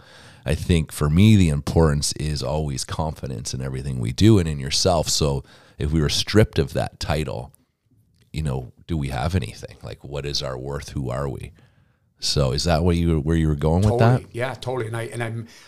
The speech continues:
Speaker 2: I wa-, I was talking to you about that because, again, y-, you know, and when I, in our line of work, I'm sure we run in a lot of people that are very successful on a financial level, but truly, like, without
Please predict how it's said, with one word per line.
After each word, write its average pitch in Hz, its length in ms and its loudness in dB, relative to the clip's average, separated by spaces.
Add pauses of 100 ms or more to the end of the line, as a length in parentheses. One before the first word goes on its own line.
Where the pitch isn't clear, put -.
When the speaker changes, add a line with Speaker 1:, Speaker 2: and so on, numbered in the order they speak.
(140)
Speaker 2:
I 113 100 -8
wa-, 117 200 -10
I 110 100 -6
was 107 140 -8
talking 143 360 -10
to 160 120 -12
you 151 60 -14
about 107 200 -6
that 110 200 -8
because, 107 460 -6 (400)
again, 117 340 -4
y-, 113 200 -6
you 117 180 -8
know, 104 200 -10
and 113 120 -8
when 107 100 -8
I, 107 280 -12
in 104 120 -14
our 110 160 -10
line 107 220 -8
of 98 120 -12
work, 110 220 -12
I'm 104 100 -12
sure - 180 -12
we 107 120 -8
run 104 240 -10
in 104 220 -10
a 101 40 -12
lot 107 280 -10
of - 80 -14
people 113 260 -14
that 104 140 -12
are 101 300 -12
very 110 320 -12
successful 107 640 -14
on 107 120 -14
a 104 60 -16
financial 107 640 -14
level, 101 380 -16 (420)
but 120 200 -14
truly, 165 600 -6
like, 113 200 -8
without 120 300 -8